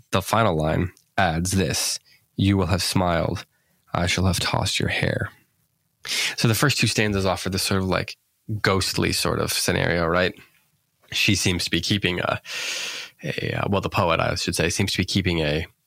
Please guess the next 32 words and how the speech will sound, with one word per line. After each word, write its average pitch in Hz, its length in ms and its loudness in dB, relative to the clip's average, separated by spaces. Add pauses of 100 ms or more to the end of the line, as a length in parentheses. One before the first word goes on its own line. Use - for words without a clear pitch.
(400)
a, 95 220 4
uh, 92 180 4
dead 95 240 2
lover 92 460 2
in, 101 200 0
in 98 260 0
memory. 92 480 0 (800)
And 92 180 -2
then 92 320 0
at 92 80 -2
the 95 100 0
end 90 100 0
of 87 80 -4
her 95 60 0
life 101 560 0 (380)
is 85 360 -2
realizing, 85 640 2 (160)
you 87 100 0
know, 85 380 0 (720)
that - 260 -6
she 104 260 0
too 87 280 0
is 78 160 -2
fading 80 260 -2
away, 101 400 2
that 80 340 -8
people 92 240 -2
are 82 60 2
gonna 85 160 0
view 80 220 0
her 95 260 2
as, 85 540 0